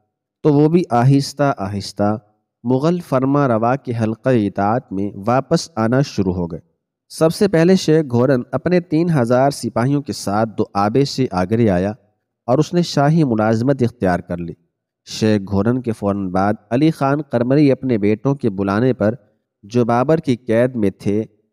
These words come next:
मेवात से आगरे चला आया और बाबर के उमरा में शामिल हो गया। बाद अज़ां फ़ेरोज़ ख़ान और शेख बायजीद करमरी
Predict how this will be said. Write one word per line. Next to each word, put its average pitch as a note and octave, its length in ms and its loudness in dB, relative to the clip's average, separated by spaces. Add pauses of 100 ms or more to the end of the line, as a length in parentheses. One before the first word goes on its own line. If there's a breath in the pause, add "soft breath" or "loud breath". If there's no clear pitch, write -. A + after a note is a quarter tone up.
(120)
मेवात B2 420 0
से - 240 -6 (120)
आगरे A#2+ 360 2
चला F#2 320 -2
आया E2+ 200 -4 (640)
और B2+ 120 -2
बाबर D#3 380 2
के F3+ 240 -6
उमरा A#2 460 0
में A#2+ 240 -2 (200)
शामिल G#2 420 0
हो G2+ 120 -6
गया। F2 200 -12 (760)
बाद G2 340 -2
अज़ां G2 320 0
फ़ेरोज़ F#2+ 420 0
ख़ान F#2+ 260 -6 (140)
और A#2 140 0
शेख C#3+ 380 -2
बायजीद B2 540 0
करमरी G2 440 -2